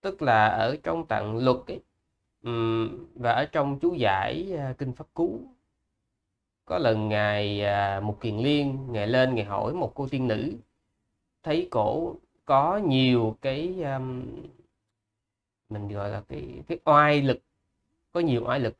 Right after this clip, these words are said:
rất là đẹp và có rất là nhiều hào quang. Thì Ngài mới hỏi cô tiên nữ đó, cô đã làm cái gì mà phước được lớn như vậy?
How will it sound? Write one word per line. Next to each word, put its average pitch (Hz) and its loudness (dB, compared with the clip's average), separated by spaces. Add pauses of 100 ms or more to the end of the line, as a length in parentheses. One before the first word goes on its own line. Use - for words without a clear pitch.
(100)
rất 226 2
là - 2
đẹp 113 6 (580)
và 107 2
có 165 -2 (680)
rất 214 0
là 147 2
nhiều 113 2
hào 104 -4
quang. 127 4 (840)
Thì 104 -4
Ngài 104 -2
mới 131 -6
hỏi 127 -4
cô 139 -4
tiên 123 -4
nữ 104 -6
đó, 185 -10 (240)
cô 139 -2
đã 131 0
làm 110 0
cái 160 -10
gì 127 -4
mà 101 -4
phước 208 -4
được 113 -6
lớn 180 4
như 165 0
vậy? 95 -4